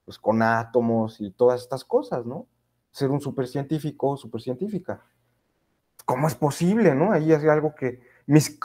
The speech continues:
creencias como que no muy cuadran, ¿no? Porque, pues, la visión de la ciencia a lo mejor me dice, no sé, que el mundo es de tal forma,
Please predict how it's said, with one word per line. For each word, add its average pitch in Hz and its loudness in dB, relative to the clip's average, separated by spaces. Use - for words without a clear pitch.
creencias 180 6
como 139 -2
que 139 -2
no 151 2
muy 170 2
cuadran, 185 2
¿no? 208 -4
Porque, 120 -4
pues, 117 -8
la 123 4
visión 131 -2
de 156 4
la 143 -2
ciencia 160 -2
a 123 0
lo 117 0
mejor 107 -4
me 135 -4
dice, 135 -4
no 120 -4
sé, 156 -2
que 117 -4
el 117 0
mundo 135 0
es 135 -4
de - -6
tal 143 -4
forma, 185 0